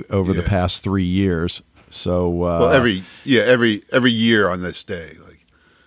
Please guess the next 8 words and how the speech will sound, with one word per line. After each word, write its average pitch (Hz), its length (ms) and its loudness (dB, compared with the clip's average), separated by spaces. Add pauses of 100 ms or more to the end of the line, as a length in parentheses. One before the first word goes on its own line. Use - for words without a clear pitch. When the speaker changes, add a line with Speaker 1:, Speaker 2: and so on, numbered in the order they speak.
(140)
Speaker 1:
Right. 107 580 2
And, 156 260 -4
and 165 260 -2
Cleo 196 440 0
has 190 500 0
the 175 260 -10
absolute 165 840 0 (280)
perfect 160 880 -2